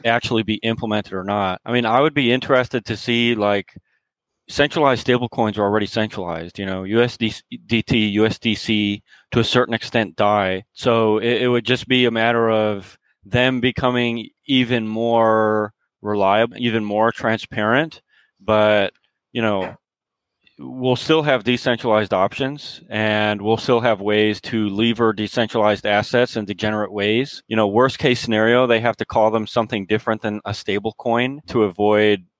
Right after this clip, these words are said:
you know, persecution or whatever. But really, you know, at the end of the day, it will change almost nothing for us.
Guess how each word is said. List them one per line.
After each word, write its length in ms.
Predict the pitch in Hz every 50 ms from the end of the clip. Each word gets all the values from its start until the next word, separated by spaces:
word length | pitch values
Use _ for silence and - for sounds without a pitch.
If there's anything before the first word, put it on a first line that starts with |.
| _ _ _
you 80 | 113
know, 140 | 107 104 101
persecution 720 | - - - 117 107 - 110 - - 113 107 - - 113 110
or 120 | 113 117
whatever. 440 | 117 113 120 120 123 135 143 156 - _ - - - - _ _ _
But 220 | 127 127 127 113
really, 420 | 120 135 139 139 139 131 127 120 82
you 160 | 92 123 135
know, 300 | 113 107 101 95 92 117 _ _
at 180 | - 131 127 -
the 140 | 143 139 143
end 120 | 147 151
of 60 | 147
the 100 | 139 120
day, 400 | 95 120 117 117 113 113 107 104
it 360 | 104 - - 110 107 107 - -
will 440 | 113 110 110 110 107 104 104 104 -
change 720 | - - - 117 117 120 117 117 117 117 107 - - - _ _ _ _ _ _ _ _ _ _ _
almost 400 | - 120 127 135 139 123 - -
nothing 440 | 110 110 117 - - 143 143 147 143
for 220 | - 131 110 - 98
us. 460 | 107 127 160 - - - - -